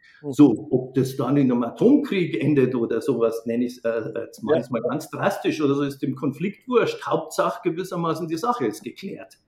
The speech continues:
Speaker 2: Ja?
Speaker 1: Mhm. Mhm.
Speaker 2: Ähm,
Speaker 1: Mhm.
Speaker 2: also das heißt, ähm, alle Menschen, die in Kontexten leben, wo ständig Entscheidungen getroffen werden müssen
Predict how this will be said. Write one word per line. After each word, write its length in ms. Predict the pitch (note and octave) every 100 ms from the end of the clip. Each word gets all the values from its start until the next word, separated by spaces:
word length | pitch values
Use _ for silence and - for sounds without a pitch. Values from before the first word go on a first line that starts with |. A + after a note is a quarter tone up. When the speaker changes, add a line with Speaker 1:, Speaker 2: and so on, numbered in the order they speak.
| _ -
Speaker 2:
Ja? 120 | D3+
Speaker 1:
Mhm. 140 | D3 - _ _ _ _ _ _ - _
Mhm. 100 | C#3+
Speaker 2:
Ähm, 560 | D#3+ D#3 - - - - _ _
Speaker 1:
Mhm. 160 | - B2 - F3 - -
Speaker 2:
also 260 | E3+ E3+
das 280 | D3+ D3+ -
heißt, 600 | F#3+ G3+ F#3 G3+ - - _ _ _ _
ähm, 360 | D3+ D3+ C#3+ - -
alle 300 | F3 B3+ A3+
Menschen, 680 | E3 D#3 D3 - D3 B2+ C#3
die 240 | D#3+ -
in 160 | C3+ C3
Kontexten 800 | - G#3 D4 - - - - B2
leben, 480 | B2 B2 A#2+ A2
wo 240 | B2 C3+ C3+
ständig 720 | - - D#3 G#3 A#3 - -
Entscheidungen 840 | C#3 - - C#3+ G#3 G#3 F#3 D3
getroffen 580 | C#3+ - C3 C3 - C#3
werden 360 | C3+ D3 D#3+ D#3+
müssen 520 | G3 - A3 A3+